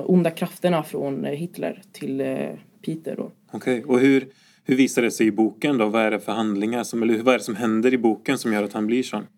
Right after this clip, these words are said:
Speaker 1: Eh, det, eh, det händer att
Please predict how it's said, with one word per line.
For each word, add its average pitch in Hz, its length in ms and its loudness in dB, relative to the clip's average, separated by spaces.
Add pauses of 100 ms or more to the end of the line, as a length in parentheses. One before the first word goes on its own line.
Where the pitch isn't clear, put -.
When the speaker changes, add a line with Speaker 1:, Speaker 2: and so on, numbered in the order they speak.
Speaker 1:
Eh, 170 540 2 (200)
det, 185 300 2 (540)
eh, 175 300 0
det 185 120 2
händer 190 260 2
att 170 380 -2